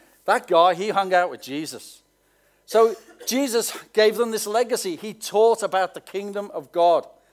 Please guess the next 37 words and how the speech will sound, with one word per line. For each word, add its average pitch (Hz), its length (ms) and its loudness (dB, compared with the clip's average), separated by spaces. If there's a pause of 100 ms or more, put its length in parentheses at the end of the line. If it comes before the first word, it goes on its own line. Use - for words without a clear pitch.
(480)
Matthew 202 300 -2
six - 320 -2
thirty-three 190 540 0
says, 170 240 -2
"But 165 180 -10
first 214 380 2
seek 214 200 -2
first 202 360 0
the 165 80 -6
kingdom 196 340 -4
of 175 140 -6
God 151 320 2 (360)
and 233 380 -2
his 156 240 -10
righteousness, 135 800 -6 (500)
and 151 160 -8
these 170 240 -4
things 160 220 -8
will 147 80 -8
be 143 140 -12
given 147 240 -8
to - 120 -14
you 131 120 -8
as 120 100 -14
well." 131 360 -2 (760)
And 160 140 -8
Romans 208 340 4
fourteen 185 640 -2 (100)
seventeen 165 560 -6
tells 170 320 2
us 160 100 -10
what 151 180 -6
the 165 60 -12
kingdom 156 320 -10
of 151 120 -12
God 180 220 0
is. 233 220 0